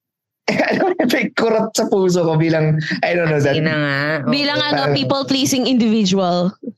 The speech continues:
Speaker 1: And I think bilang pagpapalaki Pilipino, dahil
Speaker 3: Oo.
Speaker 1: collect-, I
Speaker 2: Yeah.
Speaker 1: think collectivist tayo eh. Kaya I think
Speaker 2: Yeah.
Speaker 1: doon nanggagaling yung mindset na kung aahon ng isa, aahon ng lahat.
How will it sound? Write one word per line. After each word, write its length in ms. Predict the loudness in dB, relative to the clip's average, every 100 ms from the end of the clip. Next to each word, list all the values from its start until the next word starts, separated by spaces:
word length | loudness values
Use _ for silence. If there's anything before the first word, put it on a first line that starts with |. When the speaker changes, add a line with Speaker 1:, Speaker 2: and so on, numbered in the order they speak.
| -20 -20 _ -4
Speaker 1:
And 160 | -2
I 160 | -2 0
think 160 | 2
bilang 480 | 2 2 0 0 -2 -4
pagpapalaki 640 | -4 0 0 2 0 0
Pilipino, 400 | 2 2 2 0
dahil 80 | 0
Speaker 3:
Oo. 120 | 0 -2
Speaker 1:
collect-, 160 | 0
I 80 | 0
Speaker 2:
Yeah. 160 | 0 0
Speaker 1:
think 180 | -2 -2 0
collectivist 640 | 0 0 0 2 2 0
tayo 400 | -2 0 2 2
eh. 240 | 2 0 -2 -2
Kaya 320 | -2 0 0
I 80 | 0
think 160 | 0
Speaker 2:
Yeah. 160 | 2 2
Speaker 1:
doon 160 | 2
nanggagaling 480 | 2 2 2 2 2
yung 160 | 2 2
mindset 400 | 2 0 0 0 0
na 320 | 0 -2 -6 _ _ _ _ _ -20 -20 _
kung 160 | -2
aahon 480 | 0 -2 -2 0 0
ng 160 | 0 0
isa, 160 | 0
aahon 480 | -2 -2 -2 -2 0
ng 160 | 0 0
lahat. 320 | -2 -4 -6